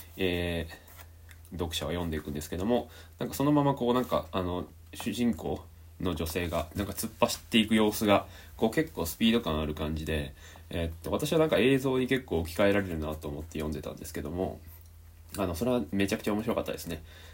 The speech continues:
なんかあの、例えば思い出したのが、あの、海外ドラマで言うと、あの、フリーバッグとか、あとは、あ、何言おうと思ってたんだかな。えーっ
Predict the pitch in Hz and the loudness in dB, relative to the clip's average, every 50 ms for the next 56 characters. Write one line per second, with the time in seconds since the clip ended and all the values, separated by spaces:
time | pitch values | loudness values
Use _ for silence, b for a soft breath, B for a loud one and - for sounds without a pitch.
0 | B B - 165 160 147 110 98 92 90 - 127 156 143 120 101 95 101 117 120 | B B 0 0 2 2 2 0 2 2 2 4 4 4 6 6 4 6 4 4
1 | 120 123 123 - - 80 71 80 85 85 78 - - - 85 85 82 - 135 143 | 2 0 0 -2 -4 -2 0 0 0 0 0 0 -2 -4 -6 -2 0 0 2 2
2 | 147 139 135 139 135 120 90 80 78 76 71 71 76 76 - - 104 95 71 69 | 2 2 2 4 2 2 2 2 0 0 0 -2 -2 -4 -4 -2 -2 0 0 -2
3 | B B B B B B B - 98 95 87 90 87 120 135 139 127 131 123 117 | B B B B B B B -2 -2 0 0 2 4 6 6 6 6 4 2 2
4 | - - - - - - - - 82 76 - - - - - - 85 82 80 80 | -2 -8 -8 -8 -10 -12 -6 -4 -2 -2 -2 -6 -14 -18 -16 -10 -8 -6 -6 -6
5 | 82 - - - 67 65 - 73 71 65 - B B B B B B - - 85 | -6 -8 -8 -6 -6 -4 -2 -2 -2 -2 -4 B B B B B B -10 -8 -6
6 | 82 76 82 80 82 85 85 90 92 - - - - 78 - - - - - - | -6 -4 -4 -2 -2 -2 -2 -4 -4 -6 -8 -8 -8 -10 -10 -10 -10 -10 -10 -10
7 | - - 53 - - - B B B B B B B B B B B B - - | -10 -10 -10 -10 -12 -12 B B B B B B B B B B B B -6 -4
8 | 98 85 76 67 69 | -2 -2 -2 -4 -6